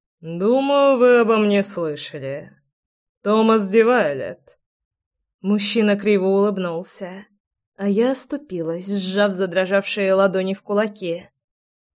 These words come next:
"Слышала", подтвердила я. "Вы член Совета управления".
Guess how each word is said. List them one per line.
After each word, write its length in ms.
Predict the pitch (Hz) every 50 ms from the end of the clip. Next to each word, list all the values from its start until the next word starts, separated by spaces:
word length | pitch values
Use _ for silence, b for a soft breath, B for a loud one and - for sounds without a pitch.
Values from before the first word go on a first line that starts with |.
| _ _ _ _ _ _ _ _ _
"Слышала", 840 | - - - 269 269 262 240 214 202 - - 214 202 202 208 214 220 220 220 - - _ _ _ _ _ _ _ _ _ _ _
подтвердила 760 | 214 202 208 - 202 202 202 202 202 202 180 208 208 202 214
я. 440 | 214 208 208 196 190 190 196 202 - _ _ _ _ _ _ _ _ _ _ _ _ _ _ _
"Вы 280 | 233 220 254 254 254
член 520 | 247 - - - 247 220 240 240 240 240 233
Совета 500 | 240 - 240 220 208 214 202 208 208 202
управления". 1040 | 196 190 196 - 196 190 180 170 165 160 160 165 170 170 175 180 180 180 196 240